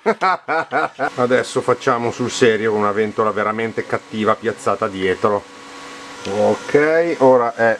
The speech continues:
tremendamente rumorosa, ma le temperature sembra che siamo riusciti a tenerle sotto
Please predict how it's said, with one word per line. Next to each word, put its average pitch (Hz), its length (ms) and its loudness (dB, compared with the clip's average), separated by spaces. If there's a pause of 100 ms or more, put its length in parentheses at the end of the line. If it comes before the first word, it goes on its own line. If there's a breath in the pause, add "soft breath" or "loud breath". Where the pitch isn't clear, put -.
tremendamente 127 880 2
rumorosa, 110 800 0 (300 loud breath)
ma 110 180 2
le 120 120 0
temperature 135 880 0
sembra 127 540 2
che 151 260 0
siamo 123 320 -2
riusciti 120 300 -2
a 117 60 0
tenerle 113 480 0
sotto - 420 -2